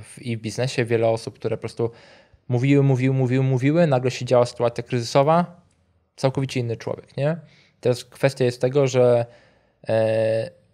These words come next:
uwielbiam ludzi, którzy długoterminowo robią to, co mówią, nie? I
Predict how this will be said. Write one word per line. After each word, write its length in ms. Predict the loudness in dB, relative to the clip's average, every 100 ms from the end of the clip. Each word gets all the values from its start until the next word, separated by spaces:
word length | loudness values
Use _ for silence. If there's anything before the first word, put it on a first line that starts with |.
| _ _ _
uwielbiam 420 | 0 2 2 -2
ludzi, 380 | -4 -4 -6 -6 -16 _ _
którzy 280 | -8 -4 -2
długoterminowo 1080 | 0 2 2 2 0 0 2 4 2 0 -14 _ _ _ _
robią 280 | -2 0 0
to, 120 | -2
co 140 | -2 -2
mówią, 440 | -2 2 2 2 -2 -20 _ _ -4
nie? 260 | -2 -2 -4
I 460 | -2 -2 -2 -4